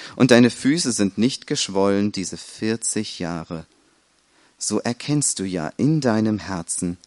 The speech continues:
dass der Herr dein Gott dich erzogen hat, wie ein Mann seinen Sohn erzieht.“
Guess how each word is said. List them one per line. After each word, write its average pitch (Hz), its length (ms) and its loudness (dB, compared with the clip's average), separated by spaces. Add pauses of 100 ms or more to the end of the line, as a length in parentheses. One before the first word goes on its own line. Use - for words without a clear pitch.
(800)
dass - 180 -6
der 123 140 -6
Herr 131 340 -2
dein 151 220 2
Gott - 340 -4 (340)
dich - 220 -6
erzogen 104 760 0
hat, - 320 -10 (360)
wie 101 160 -2
ein 85 280 -2
Mann 127 400 2 (480)
seinen 92 680 -2 (300)
Sohn 80 560 -6 (500)
erzieht.“ - 680 -12